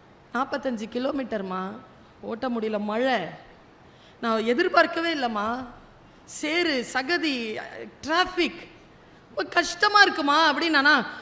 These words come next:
"டேய், டேய், டேய், டேய், டேய், டேய், அழாதடா, அழாதடா. நீ ஒண்ணு செய், நாளையிலேருந்து கார் எடுத்துட்டு போனேன்." வந்துச்சுங்க கோவம் அவனுக்கு. "ஏம்மா இப்படி இருக்கிற?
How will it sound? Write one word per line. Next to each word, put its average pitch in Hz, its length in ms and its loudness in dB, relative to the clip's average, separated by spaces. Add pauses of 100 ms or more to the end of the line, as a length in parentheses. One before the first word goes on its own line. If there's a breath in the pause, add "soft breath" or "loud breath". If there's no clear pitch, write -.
(140 loud breath)
"டேய், 359 160 4
டேய், 392 160 6
டேய், 403 140 8
டேய், 415 140 6
டேய், 415 120 6
டேய், 403 120 8
அழாதடா, 359 420 8 (100)
அழாதடா. 330 380 6 (240 loud breath)
நீ 294 120 0
ஒண்ணு 285 140 2
செய், - 500 0
நாளையிலேருந்து 320 460 4
கார் 330 280 6
எடுத்துட்டு 240 560 0
போனேன்." 220 160 -4 (2000)
வந்துச்சுங்க 269 640 -2 (100)
கோவம் 254 280 2
அவனுக்கு. 185 480 -4 (1400)
"ஏம்மா 370 240 2
இப்படி 226 220 -2
இருக்கிற? 196 580 -4